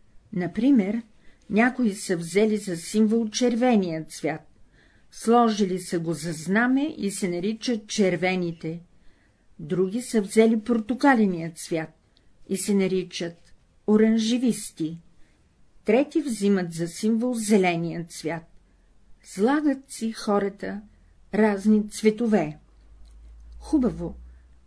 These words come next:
ако носите червения цвят, носете го, но бъдете хора на живота. На кой живот? На онзи възвишен, благороден живот. Да дадеш живота на човека, а не да му го вземеш,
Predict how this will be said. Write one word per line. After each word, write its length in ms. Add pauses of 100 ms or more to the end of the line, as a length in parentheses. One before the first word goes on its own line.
ако 220
носите 520
червения 720
цвят, 320 (160)
носете 560
го, 300 (560)
но 200
бъдете 500
хора 400
на 140
живота. 640 (880)
На 160
кой 260
живот? 640 (600)
На 260 (100)
онзи 520
възвишен, 880 (400)
благороден 680
живот. 720 (840)
Да 140
дадеш 380
живота 560
на 180
човека, 520
а 200
не 240
да 120
му 200
го 100
вземеш, 760